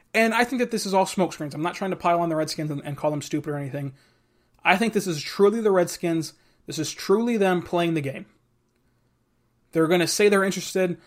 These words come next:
They're not really. They're just trying to bait Miami to jump up, and that's all this is.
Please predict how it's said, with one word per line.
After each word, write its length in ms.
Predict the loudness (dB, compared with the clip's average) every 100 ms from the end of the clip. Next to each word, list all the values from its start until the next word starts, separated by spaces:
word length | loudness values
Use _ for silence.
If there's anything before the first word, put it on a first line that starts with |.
| _
They're 120 | -4 2
not 240 | 2 2
really. 300 | 0 -2 -6
They're 140 | -6
just 160 | -4 -4
trying 180 | -2 -2
to 60 |
bait 260 | 2 4 4
Miami 320 | 2 -2 -2
to 80 | -2
jump 260 | -4 -2 4
up, 360 | 4 2 -10 _ _ -8
and 140 | 0
that's 180 | 2 4
all 120 | 2
this 240 | 2 0 -2
is. 320 | -2 -2 -6